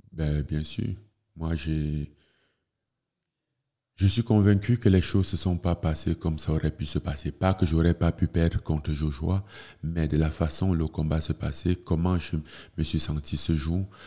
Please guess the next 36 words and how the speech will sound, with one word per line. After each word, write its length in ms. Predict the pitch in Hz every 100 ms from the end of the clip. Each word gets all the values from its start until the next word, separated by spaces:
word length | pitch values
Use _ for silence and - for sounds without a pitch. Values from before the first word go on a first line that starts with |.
| - -
euh, 360 | 78 80 78 76
je 100 | 76
suis 160 | 73
convaincu 560 | - 80 78 78 - 85
que 640 | - 76 76 76 76 76 73 71 _ _ _ _ _ _ _ _
ça 140 | - 76
aurait 180 | 78 78
pu 400 | - 78 73 -
mieux 240 | 78 76 76
se 140 | -
passer. 420 | - - - - - _ _ _ -
Tu 80 |
vois, 320 | 82 87 - - - -
j'ai 140 | 82 87
perdu 340 | 90 82 87
le 120 | 82
combat 340 | 82 82 80 85
de 80 |
Tyson 420 | 76 - 80 - 82
Fury, 460 | - 80 80 95 - _ _ - _ -
euh, 180 | 73 71
soi-disant, 640 | 71 - 85 73 73 82 101
mais 140 | 76
je 100 | 71
suis 200 | 71 80
rentré, 360 | 73 73 - 87
j'avais 280 | 73 71 76
aucun 260 | 71 76
problème 440 | 69 85 95 110 101 - - -
avec 260 | 76 -
cette 240 | - - 65
défaite, 400 | 65 - - -
tu 140 | -
vois. 200 | 73 76 82 - - - -
Euh, 340 | 73 71 73 71 71 73 - _ _ _ _ -
et 600 | 78 73 73 73 73 73